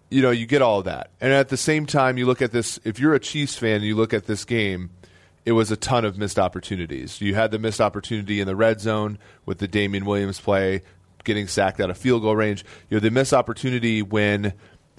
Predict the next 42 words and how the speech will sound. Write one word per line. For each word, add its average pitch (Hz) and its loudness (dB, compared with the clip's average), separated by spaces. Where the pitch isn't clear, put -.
with 110 0
two 151 2
minutes 131 2
left 117 2
in 107 -6
the 101 -4
first 107 -4
half, 113 0
the 110 2
f-, - -6
first 139 0
couple 120 -2
plays, 113 2
New 110 0
England 117 0
looks 107 0
like 107 2
they're 104 -4
just 101 -4
trying 110 0
to 98 -4
run 110 2
out 104 2
the 104 -8
clock. 101 0
And 110 0
so 117 2
you 107 0
let 127 2
them 117 0
for 107 0
a 98 0
minute, 127 0
and 113 0
then 135 2
you 143 2
call 120 2
a 110 2
timeout 107 2
on 95 0
third 104 0
down. 110 0